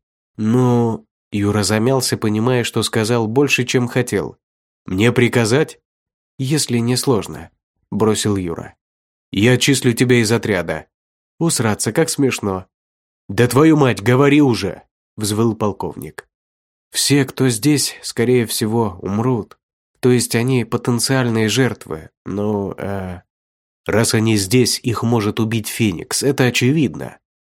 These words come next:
оборвал его Василий. "Нет, дело в том, что в прошлый раз, ну, не мямли", В тот раз были только мертвые". "И Марина?" "Ага". "Значит, я правильно сделал". "Ну да".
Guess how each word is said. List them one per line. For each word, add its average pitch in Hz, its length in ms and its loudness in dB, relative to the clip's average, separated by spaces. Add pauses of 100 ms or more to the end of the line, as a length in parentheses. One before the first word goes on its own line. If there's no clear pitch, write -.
(160)
оборвал 101 480 0
его 101 280 -2
Василий. 80 580 -6 (540)
"Нет, 143 300 4
дело 143 260 2
в - 60 -10
том, 175 200 0
что - 160 -4
в - 100 -10
прошлый 156 380 0
раз, 117 240 0
ну, 160 420 0 (480)
не 107 240 2
мямли", 92 600 0 (640)
В - 20 -20
тот 151 200 0
раз 139 180 2
были 139 240 0
только 131 380 -2
мертвые". 110 580 -4 (640)
"И 101 140 0
Марина?" 101 580 0 (420)
"Ага". 117 520 -2 (500)
"Значит, 120 560 2
я 151 140 2
правильно 120 500 2
сделал". 80 540 -6 (640)
"Ну 180 160 4
да". 131 340 2